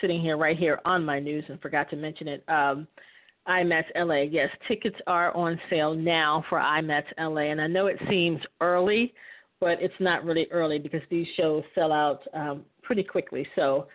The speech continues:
get your tickets now, especially if you are a Pro Card holder. Um, there's no real reason to wait because, you know, depending on your Pro Card, you may get into the show for free. So get your tickets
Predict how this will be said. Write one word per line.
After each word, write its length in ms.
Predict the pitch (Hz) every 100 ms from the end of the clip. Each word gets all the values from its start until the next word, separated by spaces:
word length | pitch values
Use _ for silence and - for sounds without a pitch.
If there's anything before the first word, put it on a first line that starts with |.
| - - _ -
get 160 | 196
your 80 | 196
tickets 380 | 196 196 190 170
now, 440 | 196 185 185 202 - 180 -
especially 480 | 233 233 - 233
if 120 | 170 202
you 140 | 180
are 160 | 165 160
a 40 |
Pro 280 | - 202 196
Card 380 | 196 196 196 196
holder. 580 | 202 196 214 214 233 - _ _ _ -
Um, 420 | 170 170 165 170 - _
there's 340 | 170 175 180 180
no 180 | 190
real 240 | 185 202 185
reason 320 | 190 190 180 -
to 80 |
wait 360 | 170 175 147 - _ _
because, 440 | 170 156 175 156 165
you 100 | 190
know, 260 | 156 151 160
depending 320 | - - 190 175
on 100 | 170
your 120 | 175
Pro 200 | - 180
Card, 340 | - 175 170
you 80 | 165
may 280 | 165 160 170
get 400 | 165 160 156 - _
into 420 | 170 165 165 - 170
the 100 | 160 -
show 200 | 151 151
for 120 | 151 -
free. 260 | 170 135 -
So 300 | 175 143 151 - - - _
get 120 | 196 196
your 80 | 190 -
tickets 240 | 214